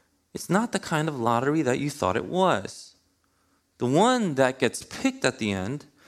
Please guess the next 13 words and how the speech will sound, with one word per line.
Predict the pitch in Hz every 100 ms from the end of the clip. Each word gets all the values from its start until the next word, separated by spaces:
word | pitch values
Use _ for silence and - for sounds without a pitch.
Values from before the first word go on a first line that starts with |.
| _
doesn't | - 196 196 143
win | 139 143
some | - 113
prize. | 98 - 180 202 120 95 98
Instead, | 120 117 - 160 127 110 - _ _ _ _ _
what | 110 117
happens | 165 196 123 98
is | 101 92 - - _ _ _ _
they | 117 113
get | 120
stoned | - - 147 170 147
to | 110
death. | 95 76 - -